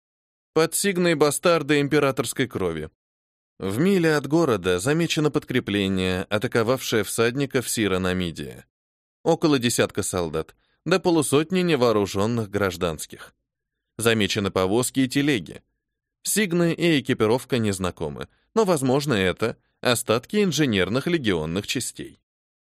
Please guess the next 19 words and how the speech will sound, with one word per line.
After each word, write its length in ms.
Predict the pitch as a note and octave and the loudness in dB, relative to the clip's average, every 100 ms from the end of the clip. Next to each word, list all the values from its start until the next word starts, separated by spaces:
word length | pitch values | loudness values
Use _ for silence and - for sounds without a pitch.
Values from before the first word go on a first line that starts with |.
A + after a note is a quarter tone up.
| _ _ _ _ | _ _ _ _
"Ха! 300 | - F3+ - - _ _ _ _ F#3 | 0 0 0 -6 _ _ _ _ 0
На 160 | B3 | 2
миде 360 | B3 A3+ F3+ F#3 | 2 0 2 2
вздрючили 500 | D#3 A3+ A#3+ F#3 G3 | 2 2 2 2 2
какие-то 440 | G#3 A3+ A#3 G#3 | 2 4 2 2
землекопы!" — 680 | G3 C4 C#4 A#3 C3+ A2 G#2 - _ _ _ | 2 2 2 2 2 2 -2 -4 _ _ _
ухмыльнулся 640 | - C3 B2 G#2+ B2+ E3 D3+ | -4 0 0 2 0 -2 0
бородач. 480 | D3+ A#2 F2 - - _ | 2 2 0 -2 -12 _
"Заткнись!" 880 | F2+ F#2 B2 - C#3+ D3 C3 - - _ _ _ _ _ _ _ - | -6 0 0 2 0 2 2 -2 -8 _ _ _ _ _ _ _ -4
"Ещё 500 | F#2+ B2 A#2 E3 D#3+ | 0 2 2 2 2
что-нибудь, 420 | E3+ E3+ F3+ D3+ | 2 2 0 -2
Кси?" 340 | - F3 D#3+ - _ _ _ _ _ _ _ | -2 -2 -2 -6 _ _ _ _ _ _ _
С 120 | - F3+ | -2 0
инженерами 600 | D#3+ F3 E3 G3 G3 F3+ | 2 2 4 2 2 2
замечена 560 | D#3+ C#3 A#2 - A2+ | 2 0 0 -2 -4
девушка. 640 | G#2+ F#2 D#2+ D2 - - - _ _ - | -2 -2 -2 -6 -10 -10 -12 _ _ -10
Длинные 520 | F#2 G#2 F#2 F#2 F2+ | -2 0 0 0 -2
чёрные 460 | - G2 F2 F2 E2+ | -2 -4 -2 -2 0
волосы, 500 | F2 F#2 A#2+ - | 0 -2 -4 -10